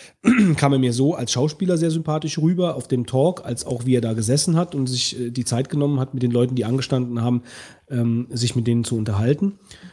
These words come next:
Und ich war dann am Hin und Her überlegen, soll ich jetzt noch hingehen? Und ich, ich war gar nicht scharf auf das Autogramm, sondern ich wollte eigentlich nur hingehen, wollte sagen, „Hey, hier, Dankeschön für die Serie und es hat Spaß gemacht.“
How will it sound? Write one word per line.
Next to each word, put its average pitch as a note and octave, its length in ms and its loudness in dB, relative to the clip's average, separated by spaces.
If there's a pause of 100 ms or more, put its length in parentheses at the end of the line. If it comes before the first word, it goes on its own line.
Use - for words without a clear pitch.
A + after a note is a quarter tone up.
(280)
Und C#3+ 200 2
ich A#2 100 -2
war B2+ 80 2
dann C3+ 140 4
am C3+ 100 2
Hin E3 300 4
und D3 120 0
Her C3+ 160 4
überlegen, B2+ 640 2
soll C#3 180 2
ich D3 120 0
jetzt C#3+ 160 -2
noch B2 100 -4
hingehen? E3+ 400 2
Und A#2+ 80 -2
ich, A#2 180 -6
ich A#2 240 -6
war A2+ 60 -4
gar C3 140 2
nicht B2+ 120 0
scharf B2 180 0
auf B2 100 -4
das A2+ 160 -6
Autogramm, C3 520 0
sondern G2+ 220 -4
ich G2+ 120 -10
wollte G#2+ 180 -8
eigentlich A2+ 240 -6
nur A#2 100 0
hingehen, F#3+ 320 4
wollte C3+ 140 -2
sagen, C3+ 340 0
„Hey, F3+ 400 2
hier, F3 300 0
Dankeschön C#3+ 560 -4
für C#3 80 -6
die B2+ 80 -2
Serie C#3+ 400 0
und B2+ 100 -6
es A#2 80 -6
hat A2 100 -8
Spaß B2+ 280 -10
gemacht.“ B2 280 -6